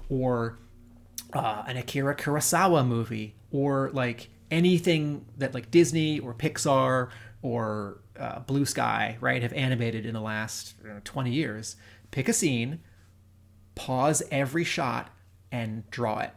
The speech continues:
But I don't mean detail. I mean, like, with a Sharpie, like, draw it in, like, thirty seconds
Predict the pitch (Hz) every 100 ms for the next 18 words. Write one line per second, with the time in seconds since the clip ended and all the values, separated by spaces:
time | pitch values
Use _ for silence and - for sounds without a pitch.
0 | - - - - 147 175 240 240 185 277
1 | - 113 92 - - - 135 139 131 123
2 | 139 131 - - 143 - 127 120 - -
3 | 123 - 143 143 147 131 123 117 - 123
4 | 117 - 120 - 107 113